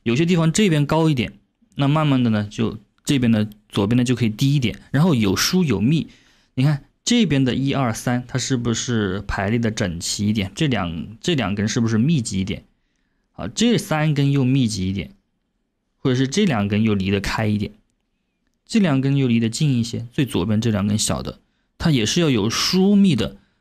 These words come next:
你不能全部是排得很整齐。也有同学画兰叶的根部的时候是怎么样画的？这样，这样，哎，它高低掌握了，但是呢，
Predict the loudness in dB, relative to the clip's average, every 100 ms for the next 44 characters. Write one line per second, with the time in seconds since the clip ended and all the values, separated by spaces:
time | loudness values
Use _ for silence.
0 | _ -2 0 2 2 2 0 -6 _ -4
1 | -2 -2 -2 -2 -2 -4 -2 -2 -2 -4
2 | -6 -6 -2 -2 -2 -4 -4 -4 -6 -8
3 | -8 -10 -14 -6 -2 0 -2 -2 -4 -2
4 | -4 -2 0 -2 -2 -4 -6 -8 -10 -10
5 | -12 -12 _ _ -14 -8 -6 -6 -8 -10
6 | -12 -10 -8 -8 -10 -16 _ _ _ _
7 | _ _ -16 -14 -14 -20 -12 -10 -8 -10
8 | -4 -2 -2 -2 -4 -4 -6 -6 -6 -8
9 | -10 _ -6 -6 -4 -4 -6 -6